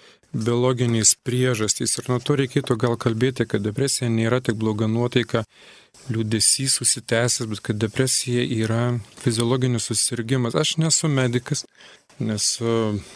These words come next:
psichiatras, todėl kad tenka dažnai susidurti su depresija sergančiais žmonėmis, ir aš pats, am,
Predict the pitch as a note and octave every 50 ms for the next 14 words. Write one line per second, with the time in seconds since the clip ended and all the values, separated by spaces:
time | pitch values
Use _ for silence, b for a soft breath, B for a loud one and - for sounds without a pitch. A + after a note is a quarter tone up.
0 | - - - - - G2+ - - A#2+ A#2+ A2+ - - A#2 - - - - B B
1 | B B B B B - - C#3 A#2+ G#2+ - G#2+ - - A#2+ A#2+ A#2 A#2 A2 G#2+
2 | G#2 G2+ B2 B2+ A2 A#2 A2+ - - G#2+ G2+ A#2 A2+ A2+ - A2 - - G#2+ A2+
3 | - - B2 A#2+ A2 - A2+ - - B2+ A2+ A#2+ A#2 A2 - - G#2+ A2 A2 A2+
4 | A2+ A2+ A2+ A2+ A#2 B2+ B2+ - - A#2 G#2+ G#2 - - - B2 B2 - - -
5 | A#2 A2+ G#2+